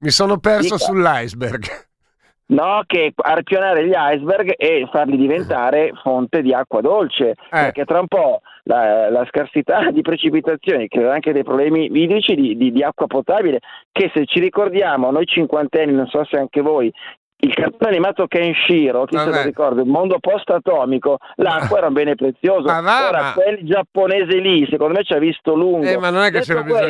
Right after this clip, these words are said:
Speaker 2: questo,
Speaker 1: Eh, appunto, dimmi.
Speaker 2: detto questo, la mia riflessione generale, eh, che collego agli interventi precedenti e anche alla
Speaker 1: Eh.
Speaker 2: trasmissione precedente, che il Maiorino era meglio che si candidava
Speaker 1: Vabbè.
Speaker 2: alla leadership del P D,
Speaker 1: Vabbè,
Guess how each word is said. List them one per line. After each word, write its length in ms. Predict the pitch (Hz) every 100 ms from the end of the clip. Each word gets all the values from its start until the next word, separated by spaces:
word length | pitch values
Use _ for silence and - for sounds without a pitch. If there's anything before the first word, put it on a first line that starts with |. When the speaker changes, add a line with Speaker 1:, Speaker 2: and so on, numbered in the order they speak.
| 143
Speaker 2:
questo, 80 | -
Speaker 1:
Eh, 160 | 160 127
appunto, 640 | - 190 147 - 113 95
dimmi. 480 | - 143 127 104 90 - _
Speaker 2:
detto 340 | 202 226 220
questo, 240 | 214 190 165
la 80 | 190
mia 100 | 226
riflessione 720 | 190 175 - 202 165 147 139
generale, 880 | 156 185 175 165 147 123 127 143 156
eh, 40 | 151
che 120 | 139
collego 480 | 143 139 165 156 151
agli 140 | 143
interventi 540 | 135 143 139 151 143
precedenti 760 | 127 135 - 127 147 165 160 147
e 80 | 135
anche 280 | 143 151
alla 80 | 143
Speaker 1:
Eh. 40 | 123
Speaker 2:
trasmissione 440 | 135 123 160 143
precedente, 540 | 135 139 147 143 123
che 120 | 127 143
il 300 | 127 131 151
Maiorino 640 | 180 190 196 185 123 117
era 180 | 127 135
meglio 160 | 160
che 160 | - 127
si 100 | 117
candidava 540 | 123 123 123 139 139
Speaker 1:
Vabbè. 320 | - 104 98 -
Speaker 2:
alla 180 | - 120
leadership 640 | 123 147 156 147 - 165 151
del 160 | 135
P 160 | - 127
D, 260 | 165 175 131 - -
Speaker 1:
Vabbè, 180 | 135